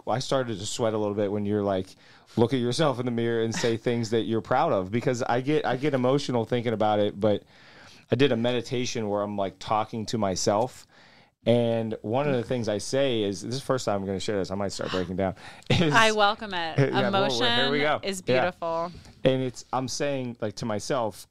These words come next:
Speaker 1: "I'm so proud of you, Matthew."
Speaker 2: Mm.
Speaker 1: And it's like, it was hard to say, and it was emotional to say, but I think I need that. I think I need to say that to
Speaker 2: Yeah.
Speaker 1: myself more often.
Speaker 2: What felt hard about it?
Speaker 1: I was hoping you weren't gonna ask a follow-up question.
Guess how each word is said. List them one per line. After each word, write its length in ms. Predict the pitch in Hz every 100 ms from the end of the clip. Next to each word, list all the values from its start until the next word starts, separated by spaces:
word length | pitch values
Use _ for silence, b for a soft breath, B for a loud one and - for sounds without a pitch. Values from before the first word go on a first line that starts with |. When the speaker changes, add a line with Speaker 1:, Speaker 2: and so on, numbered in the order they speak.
| -
Speaker 1:
"I'm 180 | 113 113
so 320 | - 127 110
proud 380 | - 113 113 113
of 180 | 101 95
you, 460 | 95 95 90 90 - _
Matthew." 540 | 107 110 98 95 71 80 B B
Speaker 2:
Mm. 180 | 196 196 185
Speaker 1:
And 20 |
it's 280 | 127 123 -
like, 200 | 117 - -
it 60 | 117
was 180 | 113
hard 440 | - 127 127 120 110
to 100 | 104
say, 540 | - 120 117 113 107 _ _ -
and 120 | 113
it 40 |
was 160 | 104 101
emotional 440 | 101 120 - 117 101
to 60 | 92
say, 260 | 107 101
but 380 | 104 107 101 - b b b b b _ _ _ -
I 60 | 117
think 160 | 131
I 80 | 117
need 240 | 101 123
that. 220 | 156 71 78
I 80 |
think 120 | 120 120
I 100 | 117
need 180 | 113
to 180 | 104 92
say 220 | - 117
that 160 | 110 101
to 60 | 107
Speaker 2:
Yeah. 100 | 101
Speaker 1:
myself 420 | 98 101 113 104
more 200 | 104 98
often. 380 | 110 - 71 - _ _ b b b
Speaker 2:
What 200 | 202 -
felt 280 | - 214 160
hard 240 | 175 180
about 280 | 180 151 151
it? 240 | 151 165 -
Speaker 1:
I 20 | _ _ _ _ _ _ -
was 100 | 90
hoping 300 | 90 92 98
you 60 | 95
weren't 120 | 92
gonna 120 | 110
ask 180 | 104 -
a 60 | -
follow-up 380 | 110 104 107
question. 340 | - 120 -